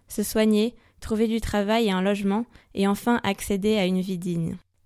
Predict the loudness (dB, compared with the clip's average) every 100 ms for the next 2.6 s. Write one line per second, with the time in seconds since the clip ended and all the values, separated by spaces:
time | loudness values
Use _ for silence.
0 | _ -4 0 0 -2 -2 2 2 2 0
1 | -2 -2 -2 0 0 2 2 0 -2 -6
2 | -4 -4 -4 -2 -2